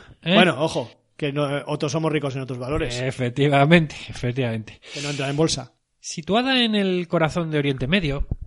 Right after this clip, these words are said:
Speaker 1: Arabia Saudita fue la cuna de la cultura árabe, de la cuna del Islam y un importante centro comercial el, entre el Mediterráneo y Oriente. Además, desde los albores del siglo veinte hasta hoy,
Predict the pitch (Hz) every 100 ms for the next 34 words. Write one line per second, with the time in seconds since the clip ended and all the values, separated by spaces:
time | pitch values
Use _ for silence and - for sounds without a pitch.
0 | - - 139 165 190 - 135 131 185 -
1 | 113 - _ - 143 143 139 156 202 139
2 | 120 113 117 117 110 127 202 127 104 _
3 | _ _ _ _ 110 101 - - 95 98
4 | 92 123 156 220 175 147 196 233 220 202
5 | 196 190 175 165 147 175 160 151 147 143
6 | 123 131 131 127 127 151 156 156 151 147
7 | 151 156 147 113 120 110 - _ _ -
8 | - - 196 220 254 240 - _ - 147
9 | 156 151 156 147 147 151 143 175 226 190
10 | 165 190 185 151 180 165 143 - 139 175
11 | 131 143